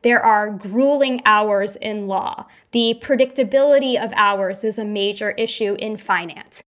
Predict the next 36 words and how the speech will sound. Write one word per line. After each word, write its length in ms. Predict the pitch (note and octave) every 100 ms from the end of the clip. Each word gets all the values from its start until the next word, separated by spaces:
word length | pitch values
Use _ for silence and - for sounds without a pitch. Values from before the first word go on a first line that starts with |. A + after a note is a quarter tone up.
| _
And 140 | C4 B3+
so 140 | C#4+
this 180 | D4 D4
isn't 340 | - E4+ G4
kind 220 | - C4 A#3+
of 340 | A#3+ A#3+ A#3 - _
neutral 760 | F#3+ A3 B3+ D4+ - D4+ C4 -
information 800 | A#3+ A#3 A3 F#3 F#3 - E4 E4
that's 120 | E4
being 160 | E4
provided. 400 | D#4+ D#4+ E4 E4+
It 180 | D#4+ A3
really 300 | A#3 C#4+ D4+
does 260 | B3 A#3 A#3
take 240 | - A3+
on 300 | G3+ G#3 G#3+
kind 160 | G#3+ G#3+
of 80 | G3+
a 80 |
negative 640 | G#3+ G#3 G#3 G#3 G3+ G3+ -
tone, 440 | - F#3 A3 D#4+ - - -
which 200 | B3+ B3+
explains 920 | C4+ - - D4+ E4 F4 E4+ D#4+ - _ -
why 440 | G#3 G#3+ A#3 C#4 B3+
individuals 580 | A#3+ G#3+ G#3 G#3+ G#3
might 300 | A3 G#3 A3
be 140 | A3+ G#3
deterred 580 | G#3 G3+ - E4+ F4 E4
from 160 | A3+
a 60 | G#3+
career 320 | - G#3+ G3
path 260 | G3 G3 F#3+
upon 340 | G#3+ G#3+ G#3
hearing 420 | G#3 - G#3 G3 G3+
that 200 | D4+ -
information. 680 | A#3+ B3+ B3 F3+ - -